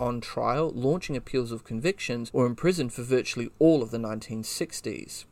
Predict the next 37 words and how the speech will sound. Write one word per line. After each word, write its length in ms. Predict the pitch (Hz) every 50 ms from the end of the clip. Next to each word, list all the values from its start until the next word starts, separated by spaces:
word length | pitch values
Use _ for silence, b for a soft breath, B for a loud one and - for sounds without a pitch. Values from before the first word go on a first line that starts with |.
| _ - -
Hoffa 220 | 139 127 - 123
was 180 | 123 123 120 117
re-elected 500 | 117 120 117 117 113 120 127 - - 147
without 280 | 135 120 117 117 117 117
opposition 580 | 113 - 127 117 117 117 113 - - 151 156
to 140 | 147 - 127
a 60 | 117
third 420 | - - - - 135 143 160 170 170
five-year 460 | - - 131 120 117 117 120 117 117
term 260 | - - - 120 117
as 80 | 113 -
president 420 | - - 165 175 156 131 123 -
of 80 | 117 117
the 140 | 117 113
I 140 | 107 110 113
B 160 | 107 110 113
T, 380 | 107 - - - 180 175 151 127 -
despite 400 | 139 127 - - 160 180 220 208
having 240 | 185 180 170 165 151
been 180 | 147 143 139
convicted 400 | 135 143 131 131 135 131 - 127
of 140 | 120 117 113
jury 280 | 113 120 131 147 156 147
tampering 400 | - - 143 131 120 123 120 117
and 100 | 113 117
mail 220 | 123 160 185 170
fraud 360 | - - - 127 123 120 120
and 180 | 117 117 113 -
court 360 | - - - 151 175 - - -
verdicts 500 | - 120 120 117 113 110 113 - - - -
that 160 | 120 - -
were 80 | 110
stayed 480 | - - - - 180 185 180 147 127 -
pending 280 | - 135 127 127 127 123
review 320 | 127 123 120 117 113 110
on 80 | 110 110
appeal. 600 | 107 - - - - 185 175 147 104 90 - -